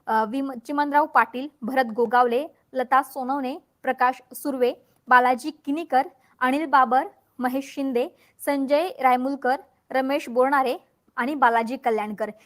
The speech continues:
हे सोळा जे आमदार आहेत, शिंदे गटाचे आमदार आहेत, ज्यांच्या विरुद्ध अपात्रतेची कारवाई करण्यात येणार आहेत. अ, म्हणजेच ठाकरे गटाने ज्या, ज्यावेळी शिंदे गटाचे आमदार पात्र ठरवले होते, ते त्यालाच उत्तर म्हणून शिंदे गटाने सुद्धा,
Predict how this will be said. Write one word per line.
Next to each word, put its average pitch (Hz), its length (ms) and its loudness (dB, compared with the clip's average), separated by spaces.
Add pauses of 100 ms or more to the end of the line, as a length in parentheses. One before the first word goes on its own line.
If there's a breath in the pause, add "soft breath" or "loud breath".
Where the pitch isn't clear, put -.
(140 soft breath)
हे 311 80 0
सोळा 277 380 2
जे 269 120 -4
आमदार 240 280 2
आहेत, 233 280 -4
शिंदे 247 260 -6
गटाचे 240 300 -2
आमदार 220 260 -4
आहेत, 247 160 -2
ज्यांच्या 233 340 -6
विरुद्ध 240 360 -6 (360 soft breath)
अपात्रतेची 247 680 -2
कारवाई 226 340 0
करण्यात 226 300 -6
येणार 220 200 -2
आहेत. 226 260 -2 (280 soft breath)
अ, 226 280 4
म्हणजेच 262 340 -2 (240 soft breath)
ठाकरे 320 240 4
गटाने 320 300 -2
ज्या, 269 260 0
ज्यावेळी 262 500 0
शिंदे 254 340 -6
गटाचे 254 480 -4 (100)
आमदार 226 300 0
पात्र 226 260 -4
ठरवले 240 220 -2
होते, 233 180 -2
ते 240 100 -8
त्यालाच 247 420 -2 (100)
उत्तर 277 280 -6
म्हणून 285 320 -6
शिंदे 285 280 -8
गटाने 277 300 -6
सुद्धा, 233 340 -4